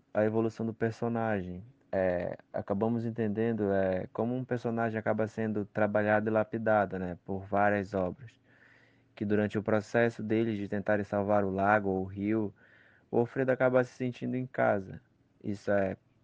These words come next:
bem, bem interessante. Sente que aqueles são os amigos, é, as pessoas daquele lugar são seus amigos e semelhantes a ele.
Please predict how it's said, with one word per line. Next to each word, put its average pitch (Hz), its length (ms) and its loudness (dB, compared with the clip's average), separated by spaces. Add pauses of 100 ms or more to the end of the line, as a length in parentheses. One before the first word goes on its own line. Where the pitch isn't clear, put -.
(500)
bem, 113 380 0
bem 110 180 2
interessante. 120 800 -4 (800)
Sente 131 260 -4
que 139 60 2
aqueles 127 440 -2
são 123 220 -2
os 123 140 -2
amigos, 120 800 -2 (120)
é, 98 520 -2 (100)
as 104 120 -8
pessoas 110 520 -2
daquele 113 320 -2
lugar 113 340 2
são 104 180 -6
seus 107 220 -4
amigos 107 440 0
e 98 60 -4
semelhantes 107 640 -2
a 113 80 2
ele. 107 340 -2